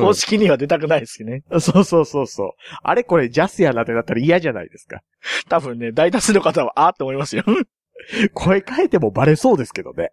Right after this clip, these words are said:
Speaker 1: まあね、喋りとか内容がね。
Speaker 2: ね、なんか、
Speaker 1: うんうんうん。
Speaker 2: こう、テンポの持っていき方とか。
Speaker 1: はいはい。人間そこまで喋り変わんないですからね。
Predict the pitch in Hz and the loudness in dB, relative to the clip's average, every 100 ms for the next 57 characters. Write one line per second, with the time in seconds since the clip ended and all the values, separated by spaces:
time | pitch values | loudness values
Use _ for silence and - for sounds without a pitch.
0 | _ 240 208 139 131 202 151 - - 190 | _ -10 -2 -2 -2 -4 -2 -2 0 2
1 | 175 196 214 160 117 165 160 175 165 156 | 0 0 -4 -4 -4 -2 0 0 0 0
2 | 147 160 - 135 196 190 151 156 143 123 | 0 -2 -8 0 2 2 0 0 2 2
3 | 113 95 98 90 92 87 123 123 180 175 | 2 -2 -8 -8 -14 -2 -2 0 0 -2
4 | 156 170 160 147 135 - 113 113 - 127 | 2 2 2 0 -4 -2 -4 -4 -4 -2
5 | 120 113 117 - 151 - 120 110 95 95 | -2 -4 -8 -6 -6 -6 -6 -6 -6 -12
6 | 90 143 170 117 131 160 156 165 143 139 | -12 -16 -12 -6 -2 0 0 -2 -2 -2
7 | 254 302 151 - 170 170 - - 220 202 | -2 0 -2 -2 -2 -2 -2 0 0 0
8 | 113 98 - 98 | -6 -8 -8 -4